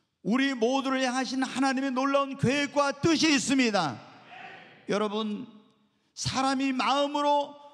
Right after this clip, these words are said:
그 길을 계획한다고 해도 그 걸음을 인도하시는 분은 하나님이십니다. 여러분이 하나님께 기도하시기 바랍니다. 여러분의 삶을 믿음으로 주님의 손에 맡기고,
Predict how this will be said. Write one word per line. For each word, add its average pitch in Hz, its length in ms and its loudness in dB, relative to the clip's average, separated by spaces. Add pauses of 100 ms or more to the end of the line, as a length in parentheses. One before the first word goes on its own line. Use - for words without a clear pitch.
(160)
그 320 200 0
길을 285 320 0
계획한다고 277 720 -2
해도 262 560 -2 (220)
그 330 220 2
걸음을 320 520 2
인도하시는 285 640 0
분은 277 240 0
하나님이십니다. 208 1120 0 (960)
여러분이 208 540 0
하나님께 233 640 -4
기도하시기 226 640 2
바랍니다. 156 540 -2 (640)
여러분의 262 480 2
삶을 277 720 0
믿음으로 294 580 2
주님의 294 420 2
손에 285 240 2
맡기고, 269 540 0